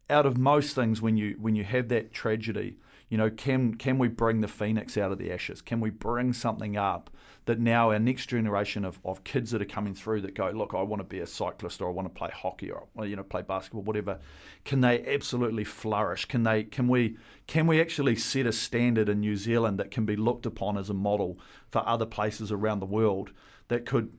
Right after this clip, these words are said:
completely change, you know, and, and maybe not this next Olympic cycle, the next one,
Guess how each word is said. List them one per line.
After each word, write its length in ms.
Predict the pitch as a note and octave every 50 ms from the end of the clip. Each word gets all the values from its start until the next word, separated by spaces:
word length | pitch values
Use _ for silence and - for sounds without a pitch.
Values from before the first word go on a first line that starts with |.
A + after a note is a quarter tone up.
| - -
completely 440 | - C3 A#2+ - C3+ B2 A2 A2 A2
change, 380 | G#2+ - C3+ C3 A2 - - -
you 60 | G#2
know, 120 | G#2 G#2
and, 300 | G2+ - A2+ A2+ A2 -
and 300 | - A2 G#2+ G#2+ G2 F#2 -
maybe 340 | - G#2 G#2+ G#2+ A#2 B2 B2+
not 200 | B2 B2 A#2+ A#2+
this 200 | A#2+ A#2 - -
next 320 | B2 A#2+ A#2 A#2 - - -
Olympic 360 | A2+ A2+ A2+ A2 A2 - -
cycle, 380 | - A2 G#2 A2 A2 - A2+ G#2+
the 80 | G#2 G2
next 320 | G2+ A2+ A#2+ A#2 - -
one, 240 | A#2 G#2+ G2 G2